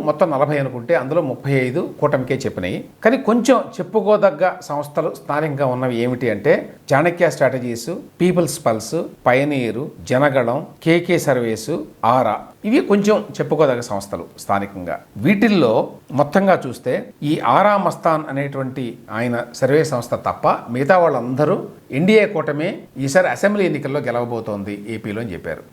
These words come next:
ఉదాహరణకి పీపుల్స్ పల్స్ వాళ్ళు నూట పదకొండు నుంచి నూట ముప్పై ఐదు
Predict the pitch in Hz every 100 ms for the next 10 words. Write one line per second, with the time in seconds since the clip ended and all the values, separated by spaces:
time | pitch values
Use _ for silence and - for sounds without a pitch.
0 | - 143 170 156 143 170 147 143 160 175
1 | 160 - 139 135 135 139 127 117 - -
2 | - - 147 208 156 143 143 139 123 190
3 | 254 127 131 120 120 117 107 101